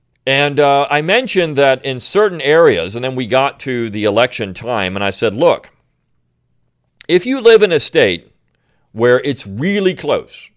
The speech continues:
I mean, so for example, if you live in Michigan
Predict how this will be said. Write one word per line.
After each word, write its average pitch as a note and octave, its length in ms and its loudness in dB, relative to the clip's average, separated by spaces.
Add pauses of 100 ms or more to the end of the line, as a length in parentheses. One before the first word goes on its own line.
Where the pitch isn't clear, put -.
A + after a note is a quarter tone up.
(120)
I - 20 -16
mean, B2+ 140 -10
so D#3 180 2
for E3 220 0
example, A#2+ 340 -2
if F#3+ 160 -4
you C#4 160 -4
live G3+ 180 2
in B2+ 220 -2
Michigan A2+ 640 -10